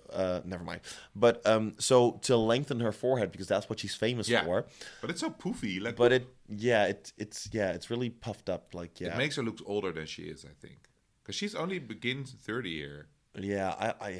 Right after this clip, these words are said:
Speaker 1: I don't know.
Speaker 2: She's younger than
Speaker 1: She,
Speaker 2: we
Speaker 1: like,
Speaker 2: are.
Speaker 1: in,
Speaker 2: Oh my God.
Speaker 1: during judging, during this episode, she has it, like, a little bit more slick back in the beginning.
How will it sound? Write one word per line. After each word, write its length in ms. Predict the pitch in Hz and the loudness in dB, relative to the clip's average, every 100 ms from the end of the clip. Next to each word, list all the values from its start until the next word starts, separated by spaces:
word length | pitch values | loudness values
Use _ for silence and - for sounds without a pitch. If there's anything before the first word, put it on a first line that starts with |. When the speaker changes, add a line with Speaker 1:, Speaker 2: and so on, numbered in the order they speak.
| 90 | -8
Speaker 1:
I 40 | |
don't 100 | 87 | -8
know. 120 | 85 85 | -8 -6
Speaker 2:
She's 160 | 131 | 0
younger 240 | 120 151 131 | 2 2 2
than 100 | 104 | 0
Speaker 1:
She, 80 | 98 | 4
Speaker 2:
we 60 | 147 | 8
Speaker 1:
like, 180 | 151 | 8
Speaker 2:
are. 80 | 87 | 8
Speaker 1:
in, 120 | - | 0
Speaker 2:
Oh 60 | - | 0
my 100 | 101 | -2
God. 80 | 80 | 2
Speaker 1:
during 280 | 151 170 127 | 2 2 2
judging, 480 | 117 120 165 143 - 101 | 4 4 2 -4 -8 -2
during 220 | 117 120 | 0 2
this 120 | 123 | 0
episode, 400 | - - 135 135 | -2 -2 -2 -2
she 100 | 131 | 0
has 140 | 117 123 | 2 2
it, 40 | |
like, 140 | 113 113 | 0 0
a 40 | |
little 140 | 110 | 0
bit 100 | 117 101 | -2 -2
more 120 | 107 | -2
slick 360 | - 113 - | -2 -4 -4
back 380 | - 92 285 - - | -2 -2 -2 -6 -6
in 60 | |
the 60 | 117 | -4
beginning. 480 | 117 123 143 214 | -2 -4 -4 -8